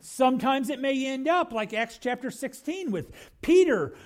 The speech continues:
with the prison door swinging open and a whole household getting saved. If you trust and do what the Holy Spirit tells you to say in that moment,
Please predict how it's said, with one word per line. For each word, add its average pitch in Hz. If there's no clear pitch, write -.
with 247
the 254
prison 339
door 349
swinging 285
open 294
and 233
a 233
whole 330
household 240
getting 277
saved. 330
If 349
you 302
trust 339
and 202
do 339
what 285
the 220
Holy 330
Spirit 254
tells 349
you 226
to 226
say 302
in 262
that 220
moment, 247